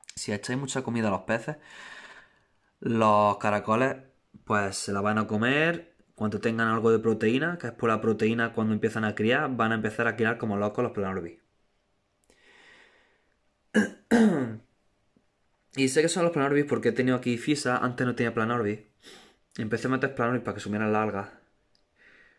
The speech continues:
Pero por lo que he dicho, siempre me pasa de que con las pastillas de fondo, pues, acaban criándome. Y los Fisas los he tenido desde que tengo este acuario y no me han causado ningún problema. Hay luego otro caracol que es muy similar al Fisa.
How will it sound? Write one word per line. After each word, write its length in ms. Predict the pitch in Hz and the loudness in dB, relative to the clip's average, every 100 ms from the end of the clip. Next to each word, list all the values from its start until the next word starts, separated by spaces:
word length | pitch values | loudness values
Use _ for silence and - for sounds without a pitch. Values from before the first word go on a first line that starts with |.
| _ | _
Pero 640 | - 110 107 104 104 104 101 | 0 2 4 4 4 4 2
por 100 | 107 | 2
lo 120 | 107 | 2
que 100 | 117 | 2
he 20 | |
dicho, 260 | 120 117 104 | 0 -2 -6
siempre 340 | - 113 117 | -4 -4 -2
me 120 | 110 110 | -2 0
pasa 360 | 113 110 110 | -2 -2 -6
de 140 | 107 95 | -6 -4
que 280 | 98 95 | -4 -4
con 120 | 92 95 | -4 -8
las 100 | 95 | -8
pastillas 340 | 92 - 107 | -8 -2 0
de 80 | 110 | 0
fondo, 320 | 131 131 123 | -2 -4 -4
pues, 260 | 98 87 90 - | -6 -8 -10 -14
acaban 400 | 98 98 95 92 | -10 -8 -8 -6
criándome. 560 | 117 127 117 98 - _ - - - - _ | -2 0 -2 -4 -14 _ -20 -20 -20 -20 _
Y 120 | 139 | 0
los 120 | 131 | 2
Fisas 360 | 131 147 - 139 | 2 0 2 2
los 120 | 139 | 2
he 20 | |
tenido 500 | 135 139 143 104 - - _ _ | 2 0 0 -2 -4 -18 _ _
desde 320 | - 104 107 | 2 2 2
que 140 | 101 104 | 0 0
tengo 240 | 117 131 | 0 0
este 140 | 131 131 | -4 -4
acuario 480 | 131 139 127 123 - | 0 2 4 0 0
y 80 | 123 | 0
no 100 | 127 | 0
me 60 | |
han 80 | 123 | 0
causado 480 | 117 110 117 127 131 | -2 -2 0 0 -2
ningún 580 | 113 117 123 127 147 131 | -4 -4 -4 -2 -4 2
problema. 520 | 135 147 143 95 - - - - - _ - | 4 6 4 -2 -6 -20 -20 -20 -20 _ 2
Hay 240 | 139 151 | 6 8
luego 240 | 156 147 | 8 8
otro 300 | 143 143 139 | 8 8 6
caracol 480 | 135 123 120 139 123 | 6 4 6 4 4
que 80 | 123 | 4
es 80 | 127 | 2
muy 260 | 127 160 | 2 0
similar 400 | 165 143 135 131 | 0 -2 2 4
al 120 | 127 120 | 2 0
Fisa. 520 | - 143 104 98 | -2 -2 -4 -8